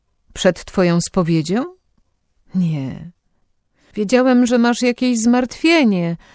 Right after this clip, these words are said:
które trapi twoich rodziców. Zawiozłem papieżowi list od nich. Twój tata przyniósł go tuż przed moim wyjazdem do Rzymu.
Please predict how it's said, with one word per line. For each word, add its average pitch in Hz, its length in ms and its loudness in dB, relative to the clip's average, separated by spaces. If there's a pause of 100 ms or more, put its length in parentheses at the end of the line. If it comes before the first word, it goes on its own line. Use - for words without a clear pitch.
(280)
które 185 360 -2
trapi 190 520 0
twoich 170 460 -6
rodziców. 185 800 -4 (160)
Zawiozłem 175 680 2
papieżowi 180 720 -2
list 208 580 0
od 143 240 -10
nich. 143 540 -12 (500)
Twój 240 220 -4
tata 254 280 2
przyniósł 214 600 2
go 196 160 2
tuż 240 300 0
przed - 460 -4
moim 190 420 0
wyjazdem 180 640 0
do 180 160 -4
Rzymu. 165 440 -6